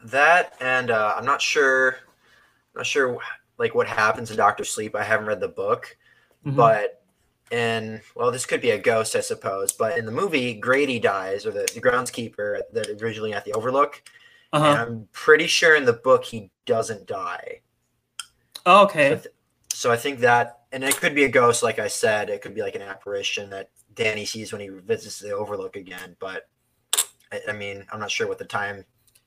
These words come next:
Speaker 1: like, difference is, but
Speaker 2: Wait, was the, um, there was, I, there is someone who looked like Grady in the trailer. Do you think that was him,
Speaker 1: Yeah,
Speaker 2: or?
Speaker 1: I th-, I,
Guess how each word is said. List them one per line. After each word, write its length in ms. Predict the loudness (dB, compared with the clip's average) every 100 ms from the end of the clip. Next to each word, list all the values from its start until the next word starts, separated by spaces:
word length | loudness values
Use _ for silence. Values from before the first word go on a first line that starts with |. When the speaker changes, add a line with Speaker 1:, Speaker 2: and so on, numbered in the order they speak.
| _ -14
Speaker 1:
like, 240 | -14 -10
difference 400 | -10 -10 -14 -12
is, 400 | -12 -12 -14 -18 _ _
but 260 | -16 -16 -20 _ _ _ _
Speaker 2:
Wait, 160 | -2 2
was 300 | 4 2 -2
the, 260 | -4 -2 -2 _ -8 2
um, 360 | 4 4 -2 -12 -16 -20 -10
there 120 | -2
was, 240 | 2 2 -2 -12 _ 0
I, 160 | 2 0 2
there 200 | 6 6
is 140 | 8
someone 320 | 8 10 8
who 160 | 6 2
looked 300 | 2 2 2
like 200 | -2 0
Grady 300 | 0 2 2
in 80 | 0
the 60 |
trailer. 280 | 0 -2 -2
Do 140 | -2 -6
you 60 |
think 180 | -4 -2
that 140 | -2 -2
was 200 | -4 -2
him, 200 | -2 0
Speaker 1:
Yeah, 140 | 2
Speaker 2:
or? 120 | 2
Speaker 1:
I 60 | 2
th-, 500 | -2 -10 -20 -20 -20 _
I, 100 | -4